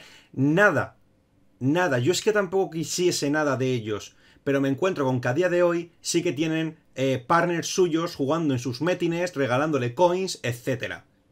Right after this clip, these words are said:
¿vale? Y yo, en aquel momento, no recibí ni un agradecimiento por su parte. Pues al final me cansé del punto es, mis amigos también, y como mucha gente, nos fuimos a jugar a servidores privados, ¿no?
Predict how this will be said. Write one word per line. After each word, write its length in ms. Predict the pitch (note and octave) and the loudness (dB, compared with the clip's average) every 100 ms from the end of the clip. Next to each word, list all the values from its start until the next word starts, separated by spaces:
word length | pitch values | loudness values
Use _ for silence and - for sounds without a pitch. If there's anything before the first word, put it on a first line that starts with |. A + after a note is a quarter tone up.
| - | -8
¿vale? 340 | G#2 A#2 F3 - _ _ | -4 -2 -2 -6 _ _
Y 160 | B2+ A#2+ | -6 2
yo, 340 | D#3+ E3+ - _ - | 4 4 2 _ -6
en 140 | A#2 | -4
aquel 260 | G#2+ D3 E3 | -2 -2 0
momento, 640 | F3+ F#3 F#3+ E3 F3 - _ _ _ _ _ _ _ _ _ _ _ | 0 0 0 0 -2 -2 _ _ _ _ _ _ _ _ _ _ _
no 160 | C#3 D#3+ | 0 0
recibí 540 | D3 D#3+ E3+ F3 D#3+ - | 2 0 0 0 -6 -12
ni 240 | - D3+ D#3+ | -4 2 2
un 80 | F3+ | 2
agradecimiento 640 | F3+ D#3 - D3 D3 D3+ | 2 0 0 -2 0 -2
por 140 | B2+ | -4
su 120 | - | -6
parte. 400 | A2 A2 G#2+ - _ _ - - | -4 -6 -6 -12 _ _ -20 -14
Pues 180 | - B2+ | -6 -2
al 80 | A#2+ | -2
final 260 | B2+ E3+ | -2 0
me 120 | F3 B2+ | 0 -2
cansé 260 | A2 - | -4 -6
del 140 | A2+ A#2 | -6 -4
punto 320 | C3 C3 G3 | -4 0 0
es, 180 | G#3+ F3 | 0 0
mis 160 | B2 | -4
amigos 340 | A2+ A#2 A#2 A#2+ | -4 -4 -6 -4
también, 400 | C3+ D3 F#3 B2 | -2 0 -2 -4
y 60 | |
como 220 | - A2 | -6 -8
mucha 260 | A2 B2 D3+ | -6 -4 -4
gente, 400 | F#3 F3+ F3 E3+ - - | -4 -4 -4 -6 -10 -8
nos 160 | C3+ C3+ | -4 -2
fuimos 280 | C3+ D3 C3+ | 0 -2 -4
a 40 | |
jugar 280 | A#2+ - B2 | -6 -4 -4
a 60 | |
servidores 460 | A#2+ A2+ G#2+ A2 A2 | -4 -6 -6 -6 -6
privados, 560 | - A2+ G2+ - G#2+ B2+ | -8 -8 -8 -10 -12 -6
¿no? 240 | C#3+ D3+ | -6 -6